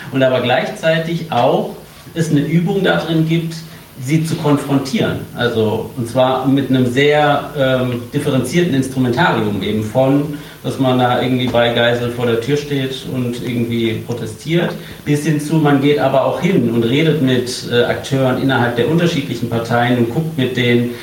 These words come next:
wie kann man eigentlich bei euch das Kräfteverhältnis verschieben, wie kann man da,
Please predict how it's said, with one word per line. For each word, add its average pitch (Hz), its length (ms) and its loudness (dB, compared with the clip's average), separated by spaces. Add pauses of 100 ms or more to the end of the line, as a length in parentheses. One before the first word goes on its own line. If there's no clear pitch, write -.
(160)
wie 135 280 0
kann 135 180 0
man 127 120 2
eigentlich 127 300 0
bei 120 80 0
euch - 160 2
das - 160 -8
Kräfteverhältnis 117 680 0
verschieben, 120 520 -2
wie 131 360 0
kann 131 140 -2
man 127 160 0
da, 120 240 2